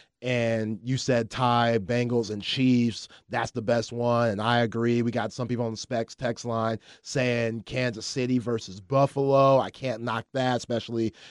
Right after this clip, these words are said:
you know, their battles, and, you know, I always think about Stefon Diggs just standing there at Arrowhead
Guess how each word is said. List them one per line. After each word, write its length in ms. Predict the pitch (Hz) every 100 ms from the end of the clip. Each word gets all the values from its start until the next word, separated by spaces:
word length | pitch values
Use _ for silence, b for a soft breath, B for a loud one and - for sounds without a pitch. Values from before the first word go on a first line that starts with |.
| b
you 120 | 113
know, 120 | 110
their 220 | 113 123
battles, 580 | 117 127 120 120 120 117
and, 240 | 101 101 b b
you 80 | 104
know, 40 | 101
I 160 | 113 107
always 840 | 127 131 131 131 127 127 117 - - 139
think 160 | 123
about 480 | 113 120 117 113 -
Stefon 720 | - 135 123 135 123 117 107
Diggs 580 | 123 120 117 107 101 - b -
just 220 | 110 -
standing 520 | - 135 127 120 117
there 440 | 110 104 98 98 b b 131
at 200 | 131 -
Arrowhead 720 | 120 123 113 113 117 107 104